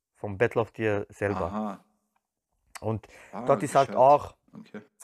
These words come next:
Speaker 1: dort ist auch, äh, irgendeine Reihenfolge, aber wir gehen mal nach meiner und dann schauen wir, wie's, wie's kommt, okay?
Speaker 2: Okay, machen wir so.
Speaker 1: Okay, super.
Speaker 2: Ja, Mann,
Speaker 1: Äh,
Speaker 2: was sagst du? So lang, oder? <laughs>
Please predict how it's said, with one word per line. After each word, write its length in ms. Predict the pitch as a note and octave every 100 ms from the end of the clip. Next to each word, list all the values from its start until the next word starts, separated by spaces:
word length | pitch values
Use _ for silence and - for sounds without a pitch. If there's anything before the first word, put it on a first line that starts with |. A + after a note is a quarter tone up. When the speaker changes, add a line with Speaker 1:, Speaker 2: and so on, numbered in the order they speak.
| _ -
Speaker 1:
dort 260 | C3+ B2+
ist 120 | C3 B2+
auch, 260 | C3+ C3+
äh, 380 | A2+ A2 G#2+ G2 _ _ _ _ _ _ _ _ _ _ _ _ -
irgendeine 420 | C3+ C3+ B2+ A#2
Reihenfolge, 560 | A2+ A#2 A2 G#2 F#2+ G#2
aber 200 | G2+ G2+
wir 80 | G#2+
gehen 220 | C3 C3+
mal 140 | B2
nach 180 | A2+ G2+
meiner 500 | B2 C#3+ E3 E3+ E3 _ _ _ _
und 180 | G#2+ -
dann 220 | A#2 A2 _ _
schauen 260 | - G2 F#2+
wir, 140 | F#2
wie's, 160 | F2+ _
wie's 220 | F#2+ F#2
kommt, 300 | - E2 F2
okay? 240 | F2 A#2 B2+ _ _ _ _ _ _ _ _ _ _ - -
Speaker 2:
Okay, 500 | F#2+ G2+ - F#2+ F#2 - _
machen 340 | - E2 F2 G2
wir 80 |
so. 300 | D#2 - - -
Speaker 1:
Okay, 360 | G2 G2+ - E2
super. 460 | - F3 - E2+ - -
Speaker 2:
Ja, 200 | B2 D3
Mann, 320 | C#3+ D#3+ D#3
Speaker 1:
Äh, 40 | G#2+
Speaker 2:
was 200 | A2+ -
sagst 280 | C#3 C3+ C3
du? 100 | G#2+ - - - -
So 260 | - B2
lang, 300 | A#2+ A#2+ A#2
oder? 320 | A2 A#2 A#2+ - _ _
<laughs> 260 | - -